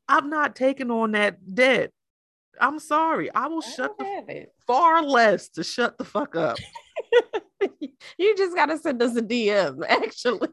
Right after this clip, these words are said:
Speaker 1: That's it.
Speaker 2: <laughs> Shut up for free.
Speaker 1: <laughs> Free dot com.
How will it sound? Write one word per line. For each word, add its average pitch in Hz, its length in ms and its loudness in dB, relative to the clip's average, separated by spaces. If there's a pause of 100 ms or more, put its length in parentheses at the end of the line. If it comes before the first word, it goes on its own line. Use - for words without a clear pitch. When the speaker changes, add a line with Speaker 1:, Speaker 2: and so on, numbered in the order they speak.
Speaker 1:
That's 440 680 -4
it. 466 380 4 (200)
Speaker 2:
<laughs> - 240 -16
Shut 330 140 6
up 294 200 2
for 285 180 0
free. - 400 -8 (480)
Speaker 1:
<laughs> 508 80 6 (2750)
Free 381 360 4
dot 302 340 6
com. 208 600 6